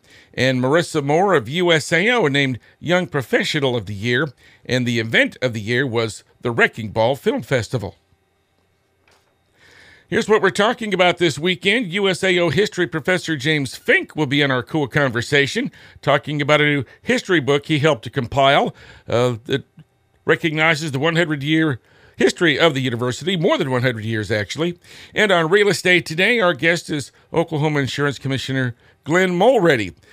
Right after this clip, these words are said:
Both programs coming up next hour after the eight o'clock news.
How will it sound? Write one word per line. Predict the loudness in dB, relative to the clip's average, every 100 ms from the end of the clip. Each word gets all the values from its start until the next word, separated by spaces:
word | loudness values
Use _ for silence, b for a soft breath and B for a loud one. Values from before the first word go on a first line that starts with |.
| b 2
Both | 2 2
programs | 0 0 2 2 0 -6
coming | -4 -2 -2
up | -2 -2
next | -4 -2 2
hour | 2 2 0 2
after | 0 0 -4
the | -2
eight | 0 -2
o'clock | 0 0 0 -2
news. | -4 -4 -6